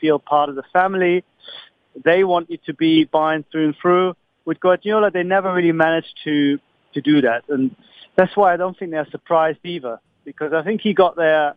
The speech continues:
with a view of spending three years in Munich, and, uh, that's what he did. They couldn't change his mind.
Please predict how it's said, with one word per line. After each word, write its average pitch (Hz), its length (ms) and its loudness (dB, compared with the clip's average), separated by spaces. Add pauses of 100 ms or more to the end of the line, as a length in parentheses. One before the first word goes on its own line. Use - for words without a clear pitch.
(140)
with 165 180 -6
a 160 60 -4
view 156 220 -4
of - 140 -6
spending 160 400 0
three 165 140 -2
years 151 340 2 (160)
in 151 140 -2
Munich, 147 320 2 (880)
and, 147 380 0
uh, 143 440 0 (640)
that's 170 220 -4
what 180 120 -8
he 170 100 -6
did. 160 260 -2 (220)
They 139 120 -6
couldn't 165 260 -4
change 156 300 0
his 143 160 -10
mind. 131 400 0